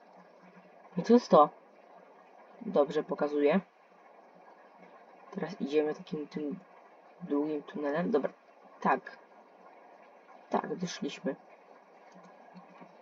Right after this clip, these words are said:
Mamy tutaj jajka jakieś fajne. Otwórzmy do pierwszego epika.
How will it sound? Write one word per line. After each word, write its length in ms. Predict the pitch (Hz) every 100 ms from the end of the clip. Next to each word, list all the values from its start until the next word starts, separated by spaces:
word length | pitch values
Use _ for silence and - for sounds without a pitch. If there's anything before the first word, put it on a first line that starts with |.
| - - - - - -
Mamy 320 | - 160 151 147
tutaj 320 | - 139 127 - -
jajka 380 | 240 151 139 160
jakieś 260 | 156 175 -
fajne. 380 | 151 151 165 202 - _ _ - - - -
Otwórzmy 680 | 175 - - - 196 - 185
do 120 | - 165
pierwszego 680 | - 170 - - 156 165
epika. 720 | - - - - - - -